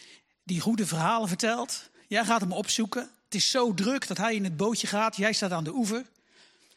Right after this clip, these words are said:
En hij stelt je, hij vertelt je een verhaal, uitermate cryptisch, over zaad wat gezaaid wordt,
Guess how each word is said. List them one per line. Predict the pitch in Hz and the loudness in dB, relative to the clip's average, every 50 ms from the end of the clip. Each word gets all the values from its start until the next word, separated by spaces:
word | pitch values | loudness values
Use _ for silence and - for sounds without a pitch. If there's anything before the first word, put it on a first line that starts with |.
| _ _ _ | _ _ _
En | - 180 185 | -4 -2 0
hij | 208 196 | 0 0
stelt | - - 254 247 240 - | 0 0 0 0 0 -2
je, | - 202 185 175 175 - | -2 -2 -4 -4 -4 -4
hij | - 175 | -4 -4
vertelt | 170 156 - 226 247 240 - | -4 0 0 2 2 2 0
je | - 190 | 0 0
een | 180 170 | -2 -2
verhaal, | 147 160 160 165 185 214 220 247 285 311 - - | -2 -2 0 0 2 2 0 0 -2 -6 -4 -2
uitermate | 233 247 269 - 240 214 208 185 165 - 170 | 0 0 0 0 0 0 0 0 0 -2 -4
cryptisch, | - - 208 233 - - - 247 262 - - - - | -4 -2 -2 -4 -4 -2 -4 -4 -2 -2 -4 -6 -6
over | - - 185 170 160 175 | -6 -6 -4 -2 -2 -2
zaad | 156 165 180 208 214 214 - | 0 0 0 0 0 -2 -4
wat | 185 160 - | -6 -6 -4
gezaaid | - 180 143 170 175 185 196 185 160 | -4 -2 0 0 0 0 0 -2 -4
wordt, | 156 196 233 - - - | -4 -4 -4 -6 -8 -10